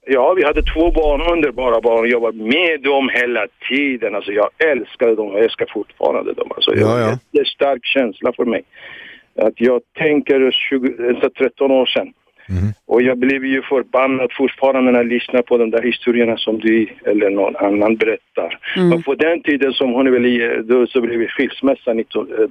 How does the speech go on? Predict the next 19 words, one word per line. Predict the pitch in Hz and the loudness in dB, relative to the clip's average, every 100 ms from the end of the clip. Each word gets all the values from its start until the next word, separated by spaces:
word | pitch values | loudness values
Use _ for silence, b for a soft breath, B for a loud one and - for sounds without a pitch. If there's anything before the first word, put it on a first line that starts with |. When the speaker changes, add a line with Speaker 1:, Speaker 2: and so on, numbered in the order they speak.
| - | 0
Speaker 1:
tvåtusen, | 131 - 120 123 | -2 0 -2 0
år | 131 - | -2 -2
tvåtusen. | 123 113 156 - - 92 - _ _ B 95 | -2 0 0 0 0 -4 -8 _ _ B 0
Speaker 2:
Mm. | 95 120 - | 2 2 0
Speaker 1:
Jag | - 143 | 0 2
hade | 170 185 | 2 2
gått | 165 170 - | 2 0 0
igenom | 180 151 160 165 165 165 | -4 0 0 0 -2 0
en | 175 151 131 127 127 | -2 -2 -8 -8 -2
jävligt | 202 190 143 123 143 170 - _ - | 0 0 -4 -4 0 0 0 _ -4
tråkigt, | 175 185 147 - - 147 135 - - _ _ _ _ _ _ _ _ - | 2 2 2 -2 -4 -4 -4 -14 -20 _ _ _ _ _ _ _ _ -2
eh, | 131 127 123 117 110 110 113 107 101 B B - | 2 4 4 4 2 2 2 2 0 B B -4
process. | - 175 - - 202 - - - - - _ _ _ _ _ b b b b b | -2 -2 -4 -2 -2 -2 -6 -14 -14 -14 _ _ _ _ _ b b b b b
Så | 196 - - - | -2 -2 0 0
fort | 214 208 - | 2 2 -2
gick | 202 285 | -2 2
man | 165 151 | 2 2
till | - 135 | 2 2
en | 131 123 120 104 | 2 2 0 -4